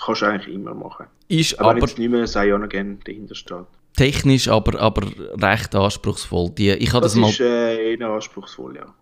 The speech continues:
Speaker 2: Eben, beim, das ist auch so ein Unterschied, äh, wo wir darüber geschritt-, geschritten haben. Beim Windows kannst du eigentlich,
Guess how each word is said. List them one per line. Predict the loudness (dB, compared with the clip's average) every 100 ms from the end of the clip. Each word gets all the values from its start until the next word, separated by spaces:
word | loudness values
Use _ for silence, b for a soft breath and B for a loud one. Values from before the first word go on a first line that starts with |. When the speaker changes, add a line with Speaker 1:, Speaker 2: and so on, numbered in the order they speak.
| -20 B B B
Speaker 2:
Eben, | 2 2
beim, | 2 2 0 -8 0
das | 0 2
ist | 2
auch | 4
so | 4
ein | 2
Unterschied, | 2 0 0 0 0 0
äh, | -6 -4 -6 2
wo | 2
wir | 2
darüber | 0 -2 -2
geschritt-, | -4 -4 -6 _ -12
geschritten | -2 -2 0 0
haben. | 2
Beim | 2 2 4
Windows | 4 4 4 2
kannst | 0 0
du | 0
eigentlich, | 0 2 0 0 0 0